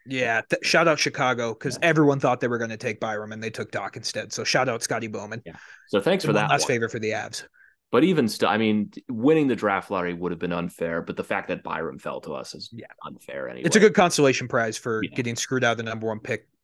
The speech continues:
Speaker 1: two times where you should have won the number one pick.
Speaker 2: Yeah.
Speaker 1: But
Speaker 2: But both times, you got Cale Makar and you got Bo Byram out of it.
Speaker 1: Yeah.
Speaker 2: So
Speaker 1: You could potentially get your number one D pair in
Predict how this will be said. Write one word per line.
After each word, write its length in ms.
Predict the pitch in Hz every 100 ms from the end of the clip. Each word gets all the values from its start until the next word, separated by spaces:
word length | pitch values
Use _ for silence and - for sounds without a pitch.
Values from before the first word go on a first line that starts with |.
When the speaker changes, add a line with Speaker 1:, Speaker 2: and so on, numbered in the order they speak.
| _ -
Speaker 1:
two 140 | 135
times 380 | 113 120 104 101
where 80 | 107
you 80 | 110
should 160 | -
have 140 | 107 110
won 140 | 104
the 40 | 104
number 200 | - -
one 140 | -
pick. 260 | - - - _
Speaker 2:
Yeah. 120 | 170 117 107
Speaker 1:
But 80 | - _ -
Speaker 2:
But 160 | 131 -
both 240 | 160 165
times, 480 | 190 208 175 180 - _
you 140 | 110 113
got 240 | 117 -
Cale 180 | 127 143
Makar 340 | 143 139 147
and 80 | 139
you 60 | 120
got 180 | 117
Bo 140 | 110 107
Byram 260 | 92 87 80
out 120 | 76
of 60 | 71
it. 80 | -
Speaker 1:
Yeah. 140 | 120 104
Speaker 2:
So 120 | 82 -
Speaker 1:
You 160 | 127 143
could 180 | - 143
potentially 380 | 180 165 156
get 140 | 147 143
your 100 | 135
number 240 | 131 127
one 160 | 123 117
D 160 | 113
pair 380 | 101 110 104 110 _ -
in 500 | 110 107 107 110